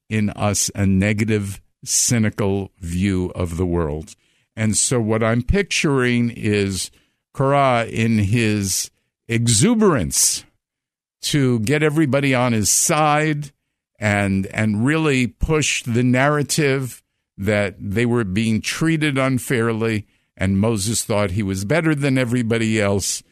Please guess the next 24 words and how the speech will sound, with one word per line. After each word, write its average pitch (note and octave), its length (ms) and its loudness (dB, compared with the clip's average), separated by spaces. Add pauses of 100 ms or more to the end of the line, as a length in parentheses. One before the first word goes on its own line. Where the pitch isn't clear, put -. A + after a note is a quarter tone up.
(500)
It B2+ 180 -6
made C3+ 520 0
the D3 100 0
people A#2+ 720 -2 (220)
negative D3 800 0 (140)
and A2+ 220 0
cynical D#3 840 0 (760)
of G#2 160 -2
how G#2+ 260 -2
they A#2+ 180 -2
saw C3+ 360 -2
things. - 600 -10 (540)
So - 180 -2
by B2 180 0
the A#2+ 160 -2
time E3 380 0
they D#3 140 2
got C#3 260 0
to D#3+ 100 0
Moses, C3 680 0 (340)
they G2 280 -2
were E3+ 180 0
pretty F3 380 0
hot. D3+ 400 0